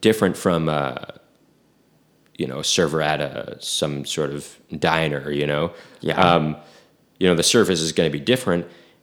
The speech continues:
Speaker 1: And I'm not s-, and I just think if you're going out to eat, why not keep it casual? Why does it gotta be, why do things gotta be formal? It's not, for me, it's not fu-, maybe it's fun for other people, but for me, it's, it's not fun to be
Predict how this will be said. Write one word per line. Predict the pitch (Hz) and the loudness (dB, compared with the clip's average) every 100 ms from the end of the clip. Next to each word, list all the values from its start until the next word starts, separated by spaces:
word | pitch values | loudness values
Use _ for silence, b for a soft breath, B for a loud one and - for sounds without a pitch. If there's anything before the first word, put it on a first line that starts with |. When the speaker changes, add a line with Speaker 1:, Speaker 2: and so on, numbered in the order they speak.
| - | -4
Speaker 1:
And | 175 170 | 0 2
I'm | |
not | 170 170 | 4 2
s-, | - - - _ | -2 -10 -16 _
and | - - - _ - - - | -10 -10 -18 _ -14 -10 -2
I | 160 | -2
just | 175 - | 0 0
think | 196 196 - | 0 -2 -4
if | - | -4
you're | 202 | -4
going | 208 226 214 | 0 2 2
out | 208 202 | 0 -2
to | - | -4
eat, | 220 220 - - _ _ _ _ _ _ _ _ | -2 -4 -6 -12 _ _ _ _ _ _ _ _
why | - 143 170 226 | -6 2 2 4
not | 220 262 - | 2 0 0
keep | 175 - | 0 0
it | 98 | 0
casual? | - 87 85 87 78 76 - _ | 2 2 2 0 0 -2 -6 _
Why | - 185 | 2 2
does | 214 208 | 2 0
it | 202 | 0
gotta | 190 190 | 0 0
be, | 185 185 180 175 B B - | -2 -2 -2 -4 B B -4
why | - 190 | 0 0
do | 190 | 2
things | 190 - | -2 2
gotta | 175 165 | 2 2
be | 147 | 0
formal? | - 175 117 90 | 0 2 4 2
It's | - - - | 2 -4 -2
not, | 226 - - | -2 -4 -16
for | - 123 | 0 4
me, | 104 165 220 | 4 4 2
it's | 120 - | 2 2
not | 95 87 - | 0 0 -6
fu-, | - | -2
maybe | 107 123 165 | 2 2 2
it's | - | 0
fun | 151 151 | -2 0
for | 143 113 | 2 4
other | 135 165 | 4 2
people, | 104 92 87 | 0 0 0
but | 104 - | -2 0
for | 120 | -2
me, | 147 233 | 0 0
it's, | 226 - - B B - | -2 -4 -10 B B -4
it's | - | -2
not | 196 185 | 0 -2
fun | - 131 156 165 156 | 0 2 2 0 -2
to | 139 | -4
be | 117 127 123 117 | -2 0 2 0